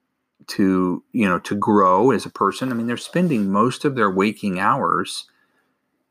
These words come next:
with you. So you're kind of like the second family.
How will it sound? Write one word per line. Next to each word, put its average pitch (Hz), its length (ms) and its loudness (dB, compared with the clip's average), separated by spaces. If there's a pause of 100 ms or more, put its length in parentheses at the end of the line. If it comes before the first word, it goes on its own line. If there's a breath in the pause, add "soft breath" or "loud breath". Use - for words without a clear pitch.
(600)
with 131 340 4
you. - 360 -4
So - 180 -2
you're 143 180 2
kind 190 220 0
of 180 140 -2
like 120 340 -2 (120)
the 113 120 -4
second - 380 -4
family. 123 600 -4